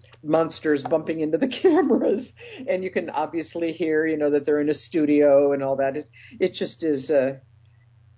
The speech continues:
it's like, uh, what, old-timey <laughs> Doctor Who. Um, but anyway, that's, that's it. Mostly sports, not that much,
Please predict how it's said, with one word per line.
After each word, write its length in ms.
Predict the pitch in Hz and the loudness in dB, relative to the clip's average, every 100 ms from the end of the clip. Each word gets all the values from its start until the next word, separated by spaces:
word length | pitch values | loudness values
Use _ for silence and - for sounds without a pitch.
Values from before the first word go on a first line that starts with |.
| - | -10
it's 180 | 165 - | -6 0
like, 260 | 160 147 - | 0 0 0
uh, 220 | 139 131 127 - | 2 2 -2 -2
what, 280 | 135 - - | -2 -2 0
old-timey 840 | 175 170 - 196 156 139 135 131 _ - | 0 0 -2 0 0 0 -4 -8 _ -4
<laughs> 340 | 226 214 - 208 | 0 0 -2 -6
Doctor 520 | - 190 - 185 165 - | -2 -2 -4 -6 -6 -4
Who. 460 | 208 147 165 160 _ - - - - - - | -4 -6 -14 -16 _ -20 -18 -18 -18 -16 -4
Um, 240 | 156 151 | -4 -2
but 140 | 156 269 | 2 2
anyway, 300 | 208 156 151 | 4 0 0
that's, 180 | 165 - | 0 -2
that's 220 | 208 185 | -4 -2
it. 140 | 131 | -4
Mostly 320 | 160 370 - 226 | -2 -4 -4 -8
sports, 640 | - - 175 170 - - | -8 -2 0 0 -6 -12
not 280 | 180 208 226 | -4 -2 0
that 180 | 185 170 | -2 0
much, 460 | 165 160 - - | -4 -6 -10 -20